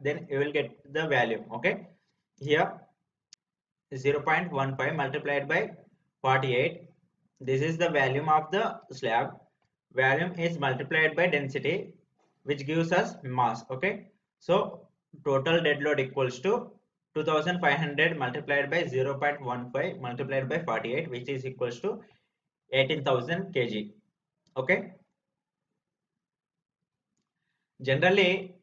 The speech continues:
we calculate the dead load in the form of U D L to find out the bending moment. So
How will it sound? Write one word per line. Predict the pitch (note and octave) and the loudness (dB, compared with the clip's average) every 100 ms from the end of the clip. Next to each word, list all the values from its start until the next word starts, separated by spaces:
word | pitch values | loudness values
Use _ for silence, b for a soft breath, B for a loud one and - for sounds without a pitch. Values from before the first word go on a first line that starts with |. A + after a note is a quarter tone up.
| _ | _
we | C#3+ | -4
calculate | C3+ C#3+ C#3+ F3 D#3+ | 2 2 2 0 0
the | E3+ | 2
dead | D3 C#3 | 2 0
load | C#3+ D#3+ | 0 0
in | D#3 | 0
the | D3+ | 0
form | C#3+ C3+ C#3+ | 0 2 2
of | E3+ | 2
U | E3 D3+ | 0 -2
D | D3 C3+ | -2 0
L | A#2+ D3 - - _ _ _ _ _ _ _ _ _ | 0 0 -6 -14 _ _ _ _ _ _ _ _ _
to | E3 | -2
find | - C3+ D3 | 2 2 2
out | E3 E3 | 0 2
the | F3+ G3 F#3+ - _ - G3 G3 - - - - - _ D#3 | 4 2 0 -10 _ -6 -6 -6 -10 -20 -20 -20 -20 _ -4
bending | C3+ C#3 D3 D#3+ | 0 2 2 -2
moment. | C#3+ C3 A2+ G#2 | -2 -2 -2 -4
So | - C3+ - - | 2 2 2 -6